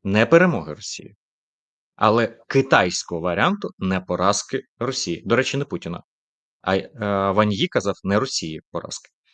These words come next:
А тут, як то кажуть в Одесі, дуже дві великих різниці.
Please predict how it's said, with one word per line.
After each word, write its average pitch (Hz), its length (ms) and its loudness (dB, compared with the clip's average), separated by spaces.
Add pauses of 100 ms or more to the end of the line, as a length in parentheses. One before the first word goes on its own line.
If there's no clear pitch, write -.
(240)
А 101 120 2
тут, 92 600 -4
як 95 160 0
то - 80 -8
кажуть 90 320 0
в 90 40 -4
Одесі, 87 320 -4
дуже 117 300 -2
дві 92 180 -4
великих 92 400 -6
різниці. 87 420 -8